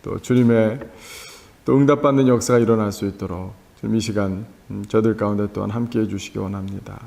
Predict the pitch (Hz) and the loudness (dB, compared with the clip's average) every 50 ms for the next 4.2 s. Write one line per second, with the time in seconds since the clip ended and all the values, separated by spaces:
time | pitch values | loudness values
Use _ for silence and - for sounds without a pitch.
0 | 113 - _ _ _ _ _ _ _ _ _ _ - - 101 104 101 107 104 101 | -20 -20 _ _ _ _ _ _ _ _ _ _ -10 -6 -6 -4 -2 -2 -2 -2
1 | 104 104 104 107 107 107 110 107 - 117 107 110 107 101 - - 110 104 101 101 | 0 0 0 2 2 2 2 0 0 -2 -4 -4 -4 -4 -4 -4 -4 -4 -2 -4
2 | 101 98 98 98 107 135 202 214 220 - 104 101 101 98 95 - - - - - | -4 -6 -6 -6 -6 -8 -8 -8 -8 -6 -4 -4 -4 -4 -6 -10 -12 -12 -12 -12
3 | 92 92 92 - - - - 110 - - - - - - - 101 98 92 92 92 | -12 -14 -14 -14 -16 -16 -18 -20 -20 -20 -20 -20 -20 -18 -14 -12 -10 -10 -8 -8
4 | - - 208 233 | -6 -6 -6 -6